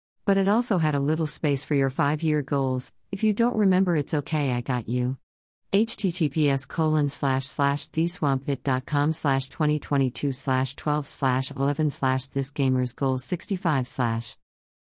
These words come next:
The five-year post will come later, but while I was thinking about those goals, and I thought I should do a post about the year in review.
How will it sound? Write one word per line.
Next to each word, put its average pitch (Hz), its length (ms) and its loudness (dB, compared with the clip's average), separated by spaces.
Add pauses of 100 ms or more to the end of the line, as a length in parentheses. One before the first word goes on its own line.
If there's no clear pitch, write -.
(160)
The 185 100 4
five-year 190 480 2
post 143 380 -2
will 139 80 0
come 135 280 2
later, 131 420 0 (240)
but 175 140 0
while 175 180 2
I 180 100 4
was 147 200 0
thinking 156 340 2
about 127 220 4
those 127 180 0
goals, 123 500 0 (240)
and 220 100 2
I 208 80 4
thought 220 220 2
I 208 80 4
should 196 220 0
do 214 160 4
a 196 40 2
post 196 320 0
about 131 220 2
the 135 80 0
year 143 240 2
in 123 100 4
review. 120 520 0